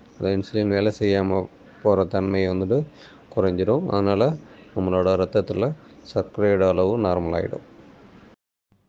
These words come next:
இதுக்கான ஆதாரங்கள்லாம் description பாக்ஸ்ல கொடுத்துருக்கேன். அதுல இருக்க லிங்க்ஸ்லாம் click பண்ணி படிச்சு பாருங்க. உங்களோட comments எழுதுங்க. இந்த video மத்தவங்களுக்கும் யூஸ்ஃபுல்லா இருக்கும் அப்படின்னு நினைச்சா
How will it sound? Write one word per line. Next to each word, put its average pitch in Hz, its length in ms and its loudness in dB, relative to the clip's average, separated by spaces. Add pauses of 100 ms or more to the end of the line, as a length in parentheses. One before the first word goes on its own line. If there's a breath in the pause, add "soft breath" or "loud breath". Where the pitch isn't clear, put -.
(380)
இதுக்கான 104 420 -8
ஆதாரங்கள்லாம் 110 840 -4 (880)
description 113 520 -4
பாக்ஸ்ல 98 280 -6
கொடுத்துருக்கேன். 90 500 -10 (1120)
அதுல 98 220 -2
இருக்க 101 240 -2
லிங்க்ஸ்லாம் 107 520 -2
click 101 240 -6
பண்ணி 101 160 -4
படிச்சு 95 300 -2
பாருங்க. 87 320 -6 (720)
உங்களோட 92 340 -6
comments 113 340 -6
எழுதுங்க. 87 400 -8 (1040)
இந்த 101 180 -2
video 120 360 0 (1040)
மத்தவங்களுக்கும் 110 600 -4
யூஸ்ஃபுல்லா 107 420 -6
இருக்கும் 95 260 -4
அப்படின்னு 90 300 -8
நினைச்சா 90 300 -8